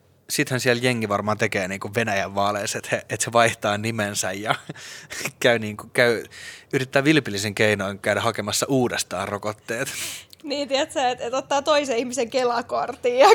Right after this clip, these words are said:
Speaker 2: käy ottaa ne <laughs> uudet rokotteet, et saa ilmasta pizzaa.
Speaker 1: Täyt-,
Speaker 2: Että,
Speaker 1: täytyy
Speaker 2: että
Speaker 1: sanoa, että ilmanen pizza olisi kyllä ollut voittaja jo.
Speaker 2: Niin mä mietin, että il-, ilmanen pizza vs Vladimir Putin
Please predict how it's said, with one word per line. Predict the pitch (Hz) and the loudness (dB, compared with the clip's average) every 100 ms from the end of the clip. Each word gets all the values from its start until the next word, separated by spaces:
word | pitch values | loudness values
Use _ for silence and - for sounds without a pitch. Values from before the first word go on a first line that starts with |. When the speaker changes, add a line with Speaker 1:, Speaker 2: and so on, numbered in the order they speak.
| 349 | 8
Speaker 2:
käy | 370 370 | 8 10
ottaa | 320 - 392 311 | 8 8 6 8
ne | 339 269 | 6 6
<laughs> | 349 | 4
uudet | 320 370 370 | 6 8 6
rokotteet, | 302 359 - 247 - 247 240 | 4 4 4 0 -2 -6 -2
et | 269 - | -2 0
saa | 254 247 | 0 2
ilmasta | 247 247 370 - | 0 0 -2 -2
pizzaa. | 254 294 - - 302 | -6 -4 0 0 -2
Speaker 1:
Täyt-, | 349 370 - - | -4 -6 -10 -4
Speaker 2:
Että, | - 113 - - | 2 4 4 4
Speaker 1:
täytyy | 127 | 4
Speaker 2:
että | 123 | 6
Speaker 1:
sanoa, | 123 117 113 107 | 4 4 6 4
että | 104 - 104 - | 2 0 -2 0
ilmanen | 127 123 107 101 | 2 4 2 -2
pizza | 92 104 - 110 92 - _ - | -6 -6 -2 -2 -2 -6 _ -8
olisi | 107 - | -4 -4
kyllä | 107 101 - _ - | -4 -8 -10 _ -6
ollut | 107 104 101 | -4 -4 -2
voittaja | 104 98 98 101 | -2 -2 -6 -6
jo. | 107 120 - _ _ _ _ _ - 262 | -6 -8 -10 _ _ _ _ _ -10 -4
Speaker 2:
Niin | 262 | 0
mä | 254 | 2
mietin, | 247 247 247 214 | 2 2 2 0
että | 233 - | 2 2
il-, | 269 - | 2 2
ilmanen | 277 262 254 240 | 4 4 2 0
pizza | 247 247 - 240 | -4 -4 -2 -2
vs | 233 240 - | -2 -4 -4
Vladimir | 226 226 226 220 - | -4 -2 -2 -6 -8
Putin | 233 233 233 - 220 233 | -8 -6 -8 -6 0 0